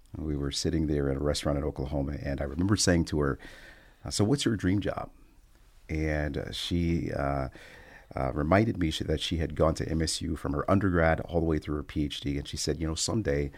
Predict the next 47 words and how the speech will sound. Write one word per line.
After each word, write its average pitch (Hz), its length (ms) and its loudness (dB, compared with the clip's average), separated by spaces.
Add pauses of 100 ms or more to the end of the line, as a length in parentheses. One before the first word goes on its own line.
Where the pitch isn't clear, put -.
(360)
I'd 85 100 4
love 90 260 4
to 92 60 -4
go 80 160 2
back 73 240 0
to - 120 -6
M 71 120 -2
S - 180 -4
U 67 280 -4 (400)
and 73 80 -4
be 78 100 0
the 73 100 0
chair 76 380 -2
of - 160 -6
the 73 80 -8
comm 82 260 0
department," - 440 -6 (120)
<laughs> - 120 -16
which - 200 -2
is 82 140 -2
where 80 160 -4
she 78 160 -4
got 69 220 -2
her 71 100 0
degree. - 460 -4 (880)
Well, 98 280 12
I 104 120 12
just 95 200 4
sort 92 120 6
of 85 100 2
put 90 160 4
the - 80 0
comment 82 320 4
aside, 76 460 6
and, 69 200 -2
uh, 76 200 2
we 78 100 0
continued 78 400 -2
to - 80 -6
date 76 340 2
and 71 120 -2
eventually, 73 560 0
you 67 60 -6
know, - 120 -8
got 71 180 0
married 87 460 6
and - 160 -2